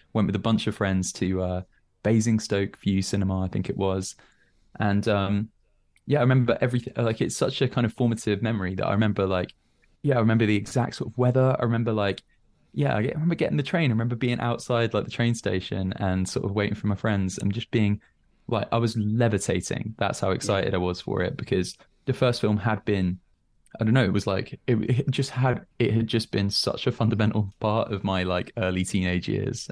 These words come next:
Speaker 1: And, and here was the next installment in that. So yeah, I was really, really excited.
Speaker 2: And it, and you watched it, and then you came out of it. And how did you feel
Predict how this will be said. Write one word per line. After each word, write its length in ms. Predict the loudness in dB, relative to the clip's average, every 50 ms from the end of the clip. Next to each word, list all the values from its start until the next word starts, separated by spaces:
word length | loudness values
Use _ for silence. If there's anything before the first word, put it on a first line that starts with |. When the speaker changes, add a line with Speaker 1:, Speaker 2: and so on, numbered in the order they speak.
| -4
Speaker 1:
And, 320 | -2 0 0 0 0 -2 -6 _ _ _ _ _ _ -8 -4
and 80 | 0
here 160 | 2 2 4 2
was 140 | 0 0
the 80 | 0 0
next 260 | 0 0 -2 -4 -6
installment 480 | -6 -4 -2 0 0 0 0 -2 -2 -4
in 100 | -4 -4
that. 280 | -4 -4 -4 -6 -8 _ _ _ _ _ _
So 140 | 0 2 2
yeah, 140 | 4 4 2
I 40 |
was 140 | 2 0 0
really, 340 | 0 0 2 2 4 4 2
really 200 | 2 0 0 -2
excited. 540 | -4 -4 -4 -4 -4 -4 -4 -6 -8 -10 -10 _ _ _ _ -8
Speaker 2:
And 140 | -6 -4 -4
it, 80 | -4 -4 -4
and 180 | -4 -2 -2
you 80 | -2 -2
watched 300 | -4 -6 -8 -10 -10 -10
it, 220 | -10 -10 -10 -12 _ _ _ _ _ _ _ -10 -6
and 200 | -6 -4 -4 -4
then 160 | -4 -2 -2
you 80 | -4 -4
came 260 | -4 -4 -4 -2 -2
out 160 | -4 -4 -6
of 100 | -8 -8
it. 240 | -8 -8 -8 -10 -14 _ _ _ _ _ -10
And 400 | -8 -6 -6 -4 -6 -6 -8 -12 -18 _ _ _ _ _ _ -16
how 280 | -12 -6 -2 -2 -2
did 180 | -2 -2 -6 -8
you 80 | -8
feel 460 | -8 -4 -4 -2 -2 -2 -4 -6 -10